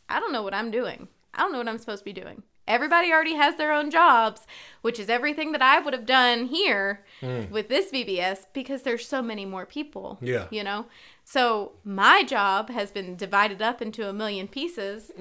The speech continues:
Speaker 2: <laughs>
Speaker 1: And I'm essentially like, "I don't, I feel like I'm supposed to be doing something, but I'm not doing anything." <laughs> So I think next year it's gonna be a little different.
Speaker 2: Okay,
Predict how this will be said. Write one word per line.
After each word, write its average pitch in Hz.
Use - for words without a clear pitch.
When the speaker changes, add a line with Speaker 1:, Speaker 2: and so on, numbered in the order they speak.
Speaker 2:
<laughs> -
Speaker 1:
And 165
I'm 320
essentially 277
like, 240
"I 247
don't, 349
I 269
feel 302
like 392
I'm 277
supposed 302
to -
be 233
doing 339
something, 220
but 208
I'm 208
not 277
doing 269
anything." 254
<laughs> 392
So 330
I 320
think 571
next 415
year 285
it's -
gonna 220
be 220
a 208
little 320
different. -
Speaker 2:
Okay, 311